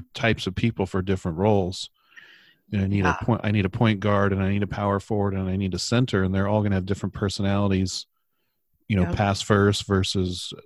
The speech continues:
Speaker 1: throw an elbow in someone's face. You need, you need a different personality type,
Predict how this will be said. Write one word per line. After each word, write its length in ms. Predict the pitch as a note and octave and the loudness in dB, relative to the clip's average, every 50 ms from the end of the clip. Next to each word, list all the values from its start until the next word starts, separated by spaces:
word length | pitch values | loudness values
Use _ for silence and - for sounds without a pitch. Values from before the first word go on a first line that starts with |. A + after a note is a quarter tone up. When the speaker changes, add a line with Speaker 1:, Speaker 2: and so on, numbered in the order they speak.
| _ - | _ -2
Speaker 1:
throw 160 | - G#2+ G2 | 2 2 4
an 60 | G2+ | 4
elbow 340 | G2 F#2 F#2+ F#2+ G2+ G2 F#2+ | 4 2 2 2 2 2 2
in 80 | F#2+ F#2 | 2 0
someone's 320 | - - G2+ F#2+ F2+ F2 | 2 2 2 2 2 0
face. 320 | - - A#2 B2+ A#2+ - - | 2 4 4 4 4 4 2
You 60 | G2+ | 2
need, 160 | G2+ A2 - | 2 2 2
you 140 | A#2 A2 G2+ | 2 2 4
need 180 | G2+ A2 A#2+ B2 | 6 6 6 6
a 60 | A2 | 6
different 300 | F#2+ G#2 G2 - G2 F2 | 4 2 0 0 0 -2
personality 540 | - A2 G2+ F#2 - A2 G2+ F#2 F#2+ F#2 F2 | 0 0 0 2 2 2 2 2 2 2 0
type, 360 | - - A#2+ A#2 A2+ - - | 2 2 4 4 2 2 -2